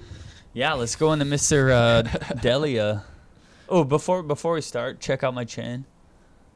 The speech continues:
Speaker 1: Found this today. Uh, Italian silver,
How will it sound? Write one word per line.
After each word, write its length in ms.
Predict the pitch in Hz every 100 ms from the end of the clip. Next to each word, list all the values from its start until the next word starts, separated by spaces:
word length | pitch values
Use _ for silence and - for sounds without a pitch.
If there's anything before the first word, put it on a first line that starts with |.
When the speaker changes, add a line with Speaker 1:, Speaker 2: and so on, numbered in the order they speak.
| _
Speaker 1:
Found 280 | 110 104 110
this 140 | 104
today. 360 | - 104 104 104 - _ _ -
Uh, 520 | 95 92 92 92 - - _ _
Italian 680 | 117 - 123 139 117 98 98 127 - _ _
silver, 600 | - - 123 113 73 104